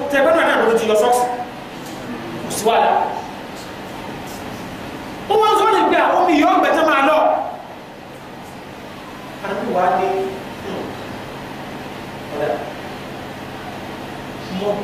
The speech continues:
dúró mi nà ní báyìí. Ọ̀yà tẹ́ ẹ bá ti dé lu yìí, ìwọ̀n tó tó bá kù mẹ́ta wà wá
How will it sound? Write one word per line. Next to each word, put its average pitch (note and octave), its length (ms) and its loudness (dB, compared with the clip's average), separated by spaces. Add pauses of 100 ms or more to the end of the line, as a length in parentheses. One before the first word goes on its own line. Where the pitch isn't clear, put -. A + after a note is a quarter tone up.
dúró C4+ 540 4
mi G#3 120 2
nà G#3+ 120 2
ní - 160 0
báyìí. F3 360 -2 (1120)
Ọ̀yà G#3+ 260 6 (240)
tẹ́ C4 160 0
ẹ B3+ 120 6
bá - 100 4
ti - 120 4
dé C4 100 4
lu G#3+ 120 2
yìí, F#3+ 180 0 (200)
ìwọ̀n A#3+ 360 4
tó D#4 220 6
tó D4+ 160 4
bá D#4 100 8
kù D4+ 180 4
mẹ́ta A#3 280 4 (160)
wà G#3 160 4
wá G#3+ 140 8